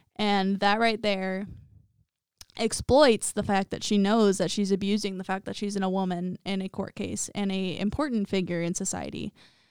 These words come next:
and is abusing that power in the court. Um, so I just wanna keep that in mind.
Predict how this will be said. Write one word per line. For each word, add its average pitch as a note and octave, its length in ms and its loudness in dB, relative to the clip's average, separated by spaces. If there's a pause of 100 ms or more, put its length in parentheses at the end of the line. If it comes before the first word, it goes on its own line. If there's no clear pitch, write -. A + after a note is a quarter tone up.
(400)
and G#3 200 0
is G3+ 100 0
abusing G3+ 420 0
that F#3 140 -2
power - 440 -10 (120)
in G#3+ 420 -8
the - 60 -10
court. - 260 -8 (380)
Um, - 400 -8 (380)
so A#3 140 0
I A#3 60 6
just C4+ 140 2
wanna E4 120 0
keep E4+ 180 -2
that F4 100 4
in E4 60 4
mind. B3+ 280 0